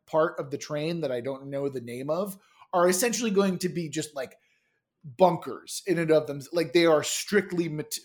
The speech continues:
like, military, like, they are walls that people, that the military, whatever they might be,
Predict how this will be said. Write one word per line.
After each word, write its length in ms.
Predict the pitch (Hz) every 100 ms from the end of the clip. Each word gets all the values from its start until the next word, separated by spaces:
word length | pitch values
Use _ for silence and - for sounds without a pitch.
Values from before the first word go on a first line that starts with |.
| 175
like, 240 | 147 139
military, 680 | 151 170 170 160 170 156 151
like, 300 | 143 135 120
they 120 | 160
are 260 | 156 151 143
walls 560 | 131 147 147 147 143 117
that 180 | 139 -
people, 480 | 151 - 139 123 - _ _ _
that 380 | 156 143 - 143
the 80 |
military, 840 | 160 165 160 160 160 147 143 135 120
whatever 360 | 131 135 131
they 140 | 131 131
might 280 | 131 123
be, 340 | 123 120 113